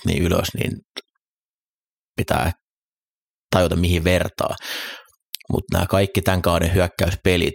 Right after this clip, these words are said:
on keskiarvoa huonompia, mitä ne Mahomesin aikana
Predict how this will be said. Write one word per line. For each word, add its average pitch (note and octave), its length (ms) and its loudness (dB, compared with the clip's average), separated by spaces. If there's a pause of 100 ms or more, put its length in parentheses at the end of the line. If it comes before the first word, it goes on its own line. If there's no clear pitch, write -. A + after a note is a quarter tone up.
(100)
on C#2+ 360 2
keskiarvoa E2 540 2
huonompia, E2 600 0
mitä B1+ 240 -2
ne B1+ 140 0 (220)
Mahomesin - 480 0
aikana A#1+ 420 -2